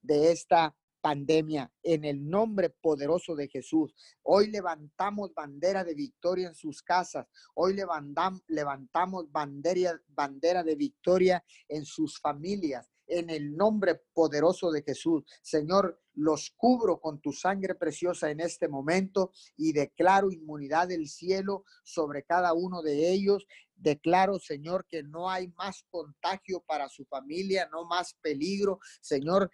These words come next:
siempre y cuando nos sigamos protegiendo, Señor, y cumpliendo con todas las instrucciones, Señor, de los departamentos de salud que nos han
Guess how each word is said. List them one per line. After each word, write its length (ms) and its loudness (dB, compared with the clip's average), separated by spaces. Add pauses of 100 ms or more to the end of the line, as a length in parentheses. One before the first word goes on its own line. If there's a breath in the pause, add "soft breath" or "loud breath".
(120 loud breath)
siempre 580 0
y 60 2
cuando 460 2
nos 180 -4
sigamos 580 0
protegiendo, 840 0
Señor, 520 -2 (140 soft breath)
y 160 -6
cumpliendo 800 -2
con 320 -4
todas 260 4
las 160 -4
instrucciones, 840 -4 (180 loud breath)
Señor, 540 -2 (160)
de 140 2
los 260 -2
departamentos 920 -2
de 120 0
salud 500 4 (220 loud breath)
que 120 4
nos 220 -6
han 220 0